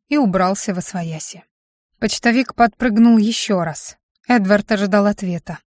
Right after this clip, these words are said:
Я уже устроилась за столом, чтобы написать отказ, как из шкафа раздалось протяжное: «Дэнни,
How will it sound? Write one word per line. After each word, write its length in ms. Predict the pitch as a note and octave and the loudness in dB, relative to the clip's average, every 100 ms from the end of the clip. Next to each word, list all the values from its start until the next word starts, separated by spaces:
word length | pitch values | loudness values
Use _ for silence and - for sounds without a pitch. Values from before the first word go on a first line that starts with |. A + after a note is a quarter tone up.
| _ _ _ | _ _ _
Я 200 | B3+ C#4 | 2 4
уже 200 | G3 G#3 | 2 2
устроилась 500 | G3+ A3 G#3+ G3 F3+ | 0 2 2 2 0
за 100 | F#3 | -4
столом, 440 | - G3+ A#3 B3+ | 0 2 4 2
чтобы 260 | - F#3+ F#3 | 0 -4 -2
написать 420 | F#3 - G3+ - | -2 -2 -2 -2
отказ, 480 | F#3 - B3+ A#3+ - _ _ | -6 -4 -4 -4 -10 _ _
как 220 | - G#3 | -6 -2
из 120 | A#3 - | -4 -4
шкафа 440 | - C#4+ C4+ G3+ | -4 -2 0 0
раздалось 460 | F#3+ G3 A#3 A#3+ - | 0 2 2 2 0
протяжное: 760 | A3+ B3 A3 F3+ F3 D#3+ E3 _ _ _ _ _ _ _ | -4 -2 -2 -2 -4 -10 -12 _ _ _ _ _ _ _
«Дэнни, 800 | - B3 C4+ C4 B3 G#3+ G3+ B3+ | -10 -6 -4 -2 2 2 0 -6